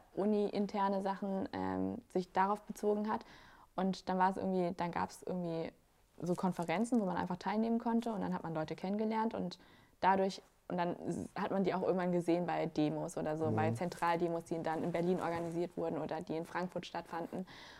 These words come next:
Speaker 1: Und das war einfach voll der gute Punkt, um sich kennenzulernen und zu wissen, okay,
Speaker 2: Verschiedene
Speaker 1: wir sind alle
Speaker 2: Sachen, ja.
Speaker 1: Studis, wir sind, wollen alle irgendwie Veränderung und dann hat man direkt ein cooles
Speaker 2: Mhm.
Speaker 1: Netzwerk, ja.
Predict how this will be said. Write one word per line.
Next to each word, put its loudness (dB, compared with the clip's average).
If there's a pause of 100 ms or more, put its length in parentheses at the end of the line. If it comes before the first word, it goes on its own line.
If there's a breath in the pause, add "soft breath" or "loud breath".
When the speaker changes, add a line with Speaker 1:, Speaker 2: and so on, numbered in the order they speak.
(200 loud breath)
Speaker 1:
Und -2 (120)
das 0
war -2
einfach -2
voll 0 (340)
der 4
gute 4 (160)
Punkt, 0
um 0
sich -2
kennenzulernen -2
und -4
zu -4
wissen, 0
okay, 2 (880 soft breath)
Speaker 2:
Verschiedene -10
Speaker 1:
wir 10
sind 4
alle 10
Speaker 2:
Sachen, 2
ja. 6
Speaker 1:
Studis, 4
wir 4
sind, 0
wollen 6
alle 4
irgendwie 2
Veränderung 0 (280 loud breath)
und 0
dann 0
hat -4
man -2
direkt -2
ein -4
cooles 0 (100)
Speaker 2:
Mhm. -2
Speaker 1:
Netzwerk, -6 (220)
ja. -8